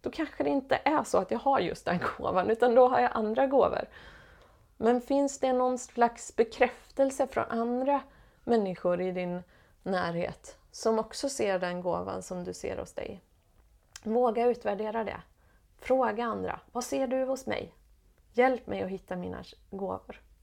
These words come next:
Eh, ja, det var de fem grejerna. Jag vill också tillägga det här att, eh, det är så viktigt när vi pratar om det här med att upptäcka vilka gåvor jag har,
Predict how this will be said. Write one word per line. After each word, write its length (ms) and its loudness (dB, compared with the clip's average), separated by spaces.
Eh, 380 4
ja, 260 8
det 120 12
var 160 6
de 140 4
fem 300 2
grejerna. 540 4
Jag 100 6
vill 140 8
också 240 0
tillägga 720 4
det 80 4
här 260 4
att, 320 2
eh, 360 4
det 200 2
är 100 4
så 580 4
viktigt 800 -2
när 140 2
vi 100 4
pratar 400 2
om 140 0
det 60 0
här 180 0
med 160 0
att 120 -4
upptäcka 840 0
vilka 260 2
gåvor 380 4
jag 220 0
har, 320 0